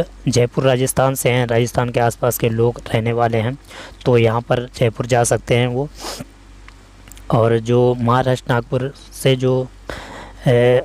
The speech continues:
अगर ये आपके नज़दीक में पड़ता है तो आप वहाँ से जा सकते हैं, वहाँ पर जा सकते हैं और जो education है, presentation देख सकते हैं और वहाँ से जो ज्ञान है वो अर्जित कर सकते हैं। Okay friends, तो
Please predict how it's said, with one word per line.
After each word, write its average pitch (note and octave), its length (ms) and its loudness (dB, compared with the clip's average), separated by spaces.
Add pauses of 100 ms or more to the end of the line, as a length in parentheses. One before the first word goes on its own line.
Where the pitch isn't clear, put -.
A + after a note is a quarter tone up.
(560)
अगर A#2 240 4
ये A#2+ 200 4
आपके A#2 400 0
नज़दीक A#2 340 0
में B2+ 120 -2
पड़ता A#2 280 -2
है B2 60 2
तो B2 120 -4
आप A#2 220 0
वहाँ A#2 260 -2
से D3+ 240 0 (240)
जा A2+ 220 2
सकते A2+ 340 0
हैं, A2 240 -2 (220)
वहाँ A#2 140 0
पर A#2+ 160 -2
जा A#2 180 2
सकते A#2 280 -2
हैं D3 120 -4 (520)
और B2 440 2
जो B2 240 0
education B2+ 520 0
है, D3+ 300 -4 (140)
presentation A#2+ 560 0
देख A#2 180 2
सकते - 300 -2
हैं B2+ 160 -2
और A2 120 -6
वहाँ A2+ 180 -2
से A#2+ 180 0
जो B2 280 0 (500)
ज्ञान A#2+ 260 0
है B2+ 60 -2
वो A2+ 120 -4
अर्जित A2 300 -2
कर A2 180 -2
सकते A2+ 300 -6
हैं। G#2+ 120 -12 (120)
Okay C3+ 180 0
friends, C#3 260 -2 (100)
तो A#2 420 -2